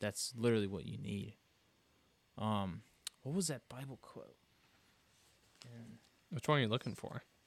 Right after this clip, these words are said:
Speaker 2: Are you looking
Speaker 1: Uh,
Speaker 2: for the Ephesians one?
Speaker 1: Yeah.
Speaker 2: Ephesians
Speaker 1: I think
Speaker 2: two?
Speaker 1: two five, chapter two, verse five.
Speaker 2: Yeah, it was Ephesians two. Um,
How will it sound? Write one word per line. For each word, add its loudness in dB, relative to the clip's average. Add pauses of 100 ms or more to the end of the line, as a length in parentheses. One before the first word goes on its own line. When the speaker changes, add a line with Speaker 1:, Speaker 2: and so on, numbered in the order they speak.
(400)
Speaker 2:
Are 0
you 6
looking 6
Speaker 1:
Uh, 2
Speaker 2:
for 0
the 4
Ephesians 0
one? 0
Speaker 1:
Yeah. 0 (1400)
Speaker 2:
Ephesians 0
Speaker 1:
I 2
think 4
Speaker 2:
two? 4
Speaker 1:
two 8
five, 4
chapter 0
two, 0 (440)
verse 8
five. 4 (560)
Speaker 2:
Yeah, 4
it 6
was 2
Ephesians -4
two. -2 (760)
Um, -2